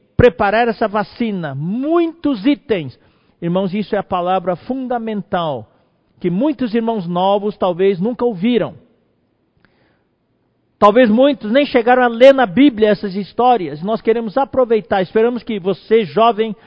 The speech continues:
você, adolescente, você, irmão novo, irmã nova, e também os irmãos mais antigos, talvez algum de vocês, tiveram alguma deficiência na formação das verdades bíblicas e algumas coisas ficaram f-, com falhas, fa-,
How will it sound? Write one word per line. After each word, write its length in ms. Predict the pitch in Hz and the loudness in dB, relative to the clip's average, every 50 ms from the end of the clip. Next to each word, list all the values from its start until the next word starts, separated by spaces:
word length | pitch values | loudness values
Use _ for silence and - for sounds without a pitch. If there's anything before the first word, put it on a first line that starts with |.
| - - _ | -20 -18 _
você, 240 | - 185 196 - - | -2 0 0 2 2
adolescente, 800 | 226 208 175 208 202 190 180 156 - - 214 226 226 220 - 220 | 2 2 2 0 0 -2 -2 -2 -2 -2 -2 -2 -2 -4 -6 -6
você, 260 | 185 196 180 - 220 | -6 -4 -2 0 0
irmão 300 | 208 196 190 185 185 185 | 0 0 -2 -2 -2 -2
novo, 400 | 175 165 170 202 226 233 208 208 | -2 -2 0 2 2 2 2 0
irmã 240 | 196 180 175 196 202 | -4 -4 -2 -4 -2
nova, 500 | 185 180 185 202 226 226 190 214 220 - _ _ _ _ _ _ - | -2 -2 -2 0 0 -2 -2 -4 -6 -6 _ _ _ _ _ _ -4
e 80 | 233 | 0
também 280 | - 269 262 277 302 311 | 2 2 2 2 2 -2
os 80 | 247 | -2
irmãos 220 | 233 269 277 269 233 | 0 0 0 0 2
mais 200 | 262 277 277 247 | 0 0 0 0
antigos, 460 | 262 254 196 - 285 311 302 247 240 | -2 -4 -4 0 0 0 2 0 -2
talvez 300 | - 247 226 226 240 214 | -2 -2 -2 -2 -2 -2
algum 240 | 240 233 214 233 247 | -2 -2 -2 -2 -4
de 80 | 233 233 | -6 -4
vocês, 600 | 202 208 196 - - 254 262 277 254 185 147 - _ _ _ _ _ _ _ | -4 -4 -4 -2 2 4 4 4 4 0 -6 -12 _ _ _ _ _ _ _
tiveram 260 | - - 196 220 247 254 | -2 2 4 4 4 4
alguma 240 | 247 220 233 240 | 0 -2 -2 -2
deficiência 1200 | 226 180 240 233 - - 196 - - - 233 247 269 285 285 262 196 - - - 180 151 127 120 113 _ _ _ _ _ _ _ _ _ _ _ _ _ _ - | 0 0 0 -2 -2 -4 -10 -10 -6 -2 0 2 2 2 0 -2 -8 -10 -10 -8 -8 -6 -8 -10 -14 _ _ _ _ _ _ _ _ _ _ _ _ _ _ -4
na 120 | 180 190 | -4 -2
formação 840 | 180 - 233 233 233 220 208 190 - - - 240 254 247 226 185 135 120 _ _ _ _ _ _ _ - | 0 2 2 2 2 0 -4 -4 -4 -2 0 2 2 2 0 -2 -6 -10 _ _ _ _ _ _ _ -4
das 180 | 175 190 156 | -4 -4 0
verdades 580 | 170 208 208 185 156 202 214 226 190 208 208 170 | 0 0 0 2 2 0 0 -2 -2 -6 -10 -6
bíblicas 580 | 151 196 269 269 220 208 185 - - 175 160 | -2 -2 -2 -2 -2 -4 -6 -4 -4 -2 -2
e 60 | 156 190 | 0 -2
algumas 420 | 185 180 190 254 254 254 233 - | -2 -2 -4 -4 -2 -4 -4 -4
coisas 320 | - - 220 240 247 208 | 0 2 2 2 2 0
ficaram 400 | - - 214 - 226 220 233 247 | -6 -10 -8 -4 -2 -4 -2 -4
f-, 240 | 233 196 _ _ - - _ _ _ | -6 -10 _ _ -20 -20 _ _ _
com 180 | - 220 226 208 | -8 -6 -6 -6
falhas, 600 | - - 254 269 277 254 208 180 151 139 - - - _ | -2 0 0 0 0 0 -2 -2 -4 -4 -6 -12 -18 _
fa-, 120 | - - | -14 -14